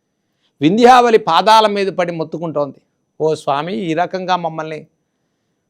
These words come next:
ముంచేశావు, సమస్త లోకాల్ని కోరుకున్నావు, నా భర్తని నన్ను కాపాడండి" అని వింధ్యావళి ఆయన పాదాల మీద పడి వామనుడు రూపంలో ఏడుస్తూ ఉంటే,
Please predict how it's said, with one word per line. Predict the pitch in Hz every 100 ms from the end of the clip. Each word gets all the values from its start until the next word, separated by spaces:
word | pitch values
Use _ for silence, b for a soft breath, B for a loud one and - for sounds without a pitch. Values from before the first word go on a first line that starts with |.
| _ -
ముంచేశావు, | 139 135 165 160 156 151 180 220 - _ _ _
సమస్త | - 135 156 -
లోకాల్ని | 160 165 160 160 156
కోరుకున్నావు, | 139 147 143 143 139 175
నా | 160
భర్తని | 127 127 127 170 175 165
నన్ను | 147 147
కాపాడండి" | 139 127 - 156 156 147 135 131
అని | 131 226 269 _ _ _ -
వింధ్యావళి | 127 156 165 170 147 147 226 262 _ _ -
ఆయన | 135 131
పాదాల | 127 120 139 160
మీద | 156 143
పడి | 135 139
వామనుడు | 151 131 135 143 135
రూపంలో | 127 123 131 131
ఏడుస్తూ | 131 131 120 135
ఉంటే, | 123 117 151